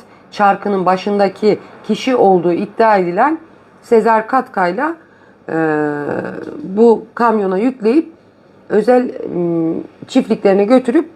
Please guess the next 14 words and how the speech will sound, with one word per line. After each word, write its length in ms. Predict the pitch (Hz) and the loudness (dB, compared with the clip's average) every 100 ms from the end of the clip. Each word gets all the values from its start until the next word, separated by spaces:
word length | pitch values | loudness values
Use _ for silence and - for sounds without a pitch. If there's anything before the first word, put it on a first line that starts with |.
| - | 2
belediyenin 580 | 247 240 214 226 294 320 - _ - | 6 6 4 0 0 -4 -10 _ -4
iş 220 | 294 - | -4 0
makinelerini 520 | 233 214 202 214 294 | -2 0 2 2 4
orada 280 | 320 302 320 | 4 4 2
çalıştırıyorlardı. 840 | 269 214 - 165 151 139 139 - - - - - | 4 2 0 -4 -4 -4 -10 -14 -18 -20 -20 -4
Aynı 240 | - 285 311 | 2 4 4
zamanda 360 | 330 262 190 | 4 4 4
belediyenin 420 | 190 226 240 277 302 | 2 2 2 2 0
çalışanlarını 800 | 233 220 220 226 226 226 285 330 | 0 0 2 2 2 2 2 2
da 140 | 311 | 2
kendi 280 | 233 202 185 | 2 0 -2
çiftliklerinde 800 | 180 - 180 175 175 180 175 - - - - - | -8 -6 -4 0 0 2 0 -2 -10 -20 -20 -4
hizmetçi 440 | 202 202 196 190 170 | 0 4 2 2 0
gibi, 340 | 165 175 262 | 0 2 0